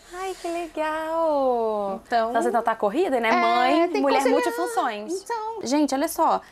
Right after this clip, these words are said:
Speaker 1: ela já tá sendo uma inspiração pra todo mundo aí que tá assistindo, porque você é muito focada. Você não tem um local de trabalho fixo, você tra-,
Speaker 2: Não.
Speaker 1: vai visitando lojas, você leva sua comida, você... Nossa, você faz muita coisa.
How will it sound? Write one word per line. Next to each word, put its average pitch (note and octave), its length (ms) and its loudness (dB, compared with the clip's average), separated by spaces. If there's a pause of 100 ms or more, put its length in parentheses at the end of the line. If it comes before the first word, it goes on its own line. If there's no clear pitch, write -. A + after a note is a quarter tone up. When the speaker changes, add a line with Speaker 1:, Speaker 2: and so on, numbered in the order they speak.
(140)
Speaker 1:
ela B3+ 140 2
já C4+ 160 0
tá G4+ 120 -2
sendo D#4+ 200 -2
uma D#4+ 120 0
inspiração F#4 800 -2
pra C#4 180 0
todo D4 220 -2
mundo F#4 200 0
aí G4 140 -2
que F#4+ 60 -18
tá F#4 120 0
assistindo, F4 480 -4
porque C#4 220 -8
você B3+ 480 -2
é B3 100 0
muito G#3+ 240 -6
focada. A#3+ 640 -4 (380)
Você C4 240 0
não D4+ 180 0
tem G4 160 -2
um F#4+ 80 2
local D#4+ 340 0
de C4 60 -6
trabalho A#3 380 0
fixo, G3 340 -8
você A3+ 160 -10
tra-, G#3+ 220 -12
Speaker 2:
Não. G#3+ 80 -4
Speaker 1:
vai A#3 140 2
visitando C#4 460 -2
lojas, A3 400 0 (240)
você B3+ 260 0
leva B3+ 320 2
sua G4 140 -8
comida, A3 420 -4
você... A#3+ 460 -6 (480)
Nossa, C4 400 0
você A#3 160 -6
faz D3+ 240 -6
muita D#3+ 220 -12
coisa. C4 400 -8